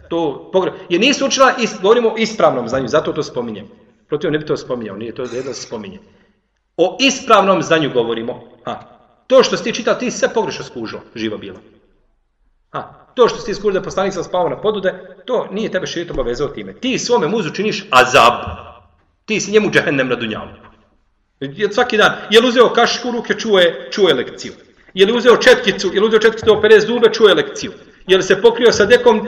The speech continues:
znači on ne može ni lijevo ni desno, znači on, pa mora, pa mora, mora biti taj problem u braku. Naravno da mora biti problem u braku. Ti si, dobro je kad si ti još živa i zdrava i nisi imala belaja sa njim. Jel tako?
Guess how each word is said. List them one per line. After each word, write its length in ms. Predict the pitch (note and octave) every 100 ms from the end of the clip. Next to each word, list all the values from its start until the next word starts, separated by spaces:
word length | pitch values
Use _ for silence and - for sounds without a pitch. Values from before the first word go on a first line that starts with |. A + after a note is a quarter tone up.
| -
znači 380 | G3+ G#3 A#3+ A3 A#3
on 160 | A3
ne 100 | A3
može 220 | C#4 B3
ni 100 | A3+
lijevo 300 | A3 C#4 C#4
ni 80 | B3
desno, 460 | A#3 C4+ - B3+ - -
znači 280 | F#3 E3 G3+
on, 120 | G3+ - - - _
pa 160 | C3+ C#3
mora, 380 | D#3 A3+ G#3+ G#3+ -
pa 60 |
mora, 400 | A#2+ D3 F#3+ F#3
mora 260 | D3+ F3+ G#3
biti 160 | F#3+ -
taj 120 | D3+
problem 280 | C#3 B2+ C3
u 40 |
braku. 180 | A2 A2+
Naravno 180 | C#3 A#3+
da 60 |
mora 140 | A3 G3+
biti 140 | E3+
problem 220 | D3 D3+
u 40 | C3
braku. 240 | A#2 B2
Ti 140 | - G3
si, 120 | - - -
dobro 280 | D3 B3+ D4+
je 60 |
kad 160 | C4+ G#3+
si 60 | A3
ti 80 |
još 200 | C4+ B3
živa 340 | E3+ G#3 C#4+ B3+
i 80 | F#3
zdrava 380 | D#3 A3+ D#4 D4+ - - -
i 100 | G3
nisi 260 | A#3 C4 C4+
imala 220 | B3 G#3+
belaja 400 | F#3 F3 F3+ C#3+
sa 160 | - -
njim. 100 | - - - _ _ _ - _ - -
Jel 100 | C#3
tako? 280 | G3+ G3+